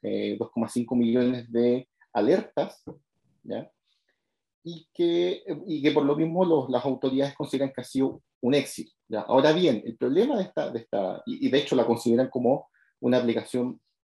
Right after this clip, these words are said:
eh, in-, como, como un eje importante de la estrategia contra el covid diecinueve en el Reino Unido. El problema es que esta aplicación ha tenido, eh, varias polémicas. Una de las más recientes es la que indica que, eh, muchas personas recibieron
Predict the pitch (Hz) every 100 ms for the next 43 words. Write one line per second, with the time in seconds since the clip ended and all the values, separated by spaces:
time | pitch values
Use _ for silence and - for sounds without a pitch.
0 | _ - 113 - - 117 - 117 113 123
1 | 120 135 156 120 131 - 139 - 160 143
2 | - 139 143 147 139 135 139 139 135 131
3 | 131 131 127 123 120 120 120 120 135 117
4 | - _ _ _ _ 262 269 147 165 320
5 | 262 - 175 170 - 151 - 165 156 165
6 | 156 156 139 147 160 147 - - 120 110
7 | 107 110 - 135 143 151 233 123 110 120
8 | 143 151 139 143 151 - 151 139 143 135
9 | 123 139 151 _ _ _ - 139 135 135
10 | 139 123 127 - - - - _ _ _
11 | - - 123 120 120 113 113 143 156 180
12 | - 156 165 160 156 - 135 151 190 190